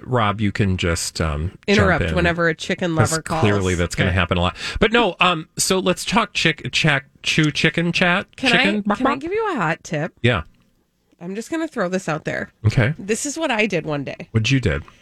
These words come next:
Speaker 2: Uh, I had some chicken thighs, and
Speaker 1: Yeah,
Speaker 2: I was like,
Speaker 1: I love chicken thighs.
Speaker 2: "What am I gonna make?"
Speaker 1: Always got a package in the
Speaker 2: Right?
Speaker 1: freezer.
Speaker 2: I love me some chicken thighs. I was like, "What am I, I don't really feel like making 'em the way we always make 'em. Like, I need a new chicken recipe."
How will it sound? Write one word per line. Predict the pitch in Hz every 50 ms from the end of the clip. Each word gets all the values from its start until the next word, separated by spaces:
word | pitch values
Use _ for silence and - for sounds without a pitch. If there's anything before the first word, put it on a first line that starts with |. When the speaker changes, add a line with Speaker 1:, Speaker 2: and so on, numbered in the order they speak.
| - - - - - - - _ - -
Speaker 2:
Uh, | 220 214 208 208 196 196 190 190 180 -
I | - 196 196
had | 214 220 196
some | - 240 220
chicken | - - 220 - 196 185
thighs, | - 180 165 156 165 190 226 - - - - _ _
and | - 202 196 185
Speaker 1:
Yeah, | 180
Speaker 2:
I | 180
was | 180 185 175
like, | - 185 185 175 170
Speaker 1:
I | 165
love | 160 160 87 92 95 95 98 98 98
chicken | - - - 92 82
thighs. | 78 71 65 - -
Speaker 2:
"What | 196 202
am | 208 226
I | 233
gonna | 233 254 262 - -
make?" | - 107
Speaker 1:
Always | 110 113 113 -
got | - 101 95
a | 95
package | - - 101 87 85 - 95 87 -
in | 90 80
the | 82
Speaker 2:
Right? | 101 - - - 277 339
Speaker 1:
freezer. | - -
Speaker 2:
I | -
love | 208 208 226 254 247 240 247
me | 240 233 214 214
some | 214 - 247 220
chicken | - - - 349 277
thighs. | - - 139 131 180 -
I | -
was | 214 202
like, | 254 262 247 -
"What | 247 311 359
am | 427 480 466 466 -
I, | - 311
I | 320
don't | 415 453 427 - -
really | - 254 285 277 277 285
feel | 254 - 262 247
like | 240 233 226 220
making | 202 185 185 - - 202
'em | 196 190 185 190 190 190 - _ _ _ _ - - _ _
the | - 220
way | 220 214 208 208
we | 214 208 190
always | 180 175 180 175 -
make | 180 156 156 -
'em. | - 175 170 170 170 175 175 196 _ - -
Like, | - 202 -
I | 180 226 240 254 294
need | 302 294 277 247
a | 226
new | 220 214 202 202
chicken | 175 - 214 202 - 208 190
recipe." | 175 170 165 - 151 - - - -